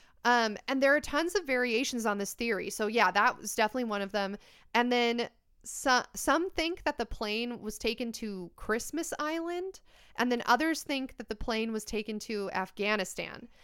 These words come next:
And the Afghanistan theory apparently comes from an anonymous military source that spoke to a Russian newspaper, and the source was quoted as saying, quote, "Pilots not guilty, plane hijacked,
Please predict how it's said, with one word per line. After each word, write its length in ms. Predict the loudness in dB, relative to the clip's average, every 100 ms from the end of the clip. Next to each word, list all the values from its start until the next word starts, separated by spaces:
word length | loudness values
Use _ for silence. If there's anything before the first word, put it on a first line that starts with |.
| -20 -20 _
And 460 | 0 2 0 -2 -4
the 140 | 0
Afghanistan 640 | 0 0 -2 -2 -2 -4 -2
theory 340 | -2 -2 -2
apparently 580 | -2 -4 -4 -6 -6 -6
comes 400 | -4 -4 -4 -4
from 180 | -4 -4
an 60 |
anonymous 580 | -4 -2 -2 -2 -4 -6
military 560 | -6 -4 -4 -4 -4 -6
source 400 | -4 -2 -2 -4
that 200 | -6 -6
spoke 360 | -4 -4 -4 -6
to 140 | -6
a 100 | -4
Russian 520 | 0 0 -2 -6 -8
newspaper, 760 | -6 -6 -6 -6 -6 -6 -8 -8 -16 -20 -20 _ -2
and 120 | -2
the 80 | -2
source 360 | -2 0 -2
was 140 | -6 -4
quoted 340 | -2 -2 -4
as 100 | -6
saying, 400 | -4 -2 -2 -6 -14 _ _ -6
quote, 400 | 2 2 2 -8 _ _ _
"Pilots 520 | 2 4 4 0 -2
not 300 | 0 0 0 -2
guilty, 460 | -2 -2 -10 -12 _ -20 -14 -6
plane 440 | -2 0 0 -2
hijacked, 680 | -2 0 0 -2 -6 -8